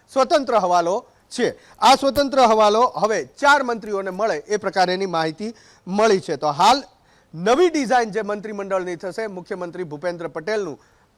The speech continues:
નવું જે અત્યારે વામન મંત્રીમંડળ છે, એ જ્યારે વિરાટ મંત્રીમંડળ થવાનું છે, એની કઈ રીતની ડિઝાઇન હશે, એ અંગેની માહિતી છે. રાજ્યકક્ષાના જે નવા ચહેરા આવવાના છે, રાજ્યકક્ષાના મંત્રીઓના,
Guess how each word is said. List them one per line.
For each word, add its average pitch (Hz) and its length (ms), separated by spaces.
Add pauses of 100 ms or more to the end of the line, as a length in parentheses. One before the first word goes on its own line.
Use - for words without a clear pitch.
નવું 202 460 (340)
જે 196 140
અત્યારે 226 440
વામન 208 360
મંત્રીમંડળ 208 600
છે, 226 140 (180)
એ 196 60
જ્યારે 185 300 (340)
વિરાટ 254 480
મંત્રીમંડળ 208 600
થવાનું 175 440
છે, 220 220 (220)
એની 208 340
કઈ 269 180
રીતની 233 340
ડિઝાઇન 180 440
હશે, 208 240 (280)
એ 190 100
અંગેની 175 480
માહિતી 170 380
છે. 262 160 (260)
રાજ્યકક્ષાના 269 960 (220)
જે 214 100
નવા 214 360
ચહેરા 233 360
આવવાના 180 320
છે, 214 180
રાજ્યકક્ષાના 175 680
મંત્રીઓના, 180 680